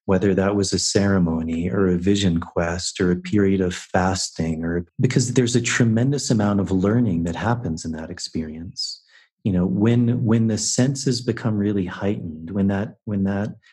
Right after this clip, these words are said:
the, all of those things we fear begin to creep in, whether it's death or discomfort or hunger or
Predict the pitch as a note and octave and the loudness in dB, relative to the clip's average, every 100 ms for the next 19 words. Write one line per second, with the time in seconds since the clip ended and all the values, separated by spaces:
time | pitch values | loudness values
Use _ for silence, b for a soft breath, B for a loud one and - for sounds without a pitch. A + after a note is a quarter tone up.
0 | _ A2 A2 A#2 C3 C3+ B2 A#2 G2+ - | _ -6 -4 0 2 2 2 2 2 2
1 | A2+ A2+ - F2+ F2 - - A2+ A2 E2+ | 2 2 0 -2 -4 -6 -2 2 2 2
2 | F2+ F2+ F#2 F2+ F2+ - F#2 F2+ G2+ F#2 | 2 2 2 2 -2 0 2 2 2 2
3 | E2 E2 F2+ F2 F2+ G2 G2 F2+ F2+ F#2 | 0 -2 -2 -4 -4 0 2 2 0 -2
4 | E2 D#2 - F2+ - - G2+ - E2+ D#2 | -2 -2 -4 -6 -2 0 0 0 -2 -2
5 | E2 D#2+ - A2 G#2+ F#2+ D#2+ D#2 D#2+ F2+ | -2 -6 -2 2 2 2 0 -2 -4 0
6 | F2+ E2 E2 | 0 2 0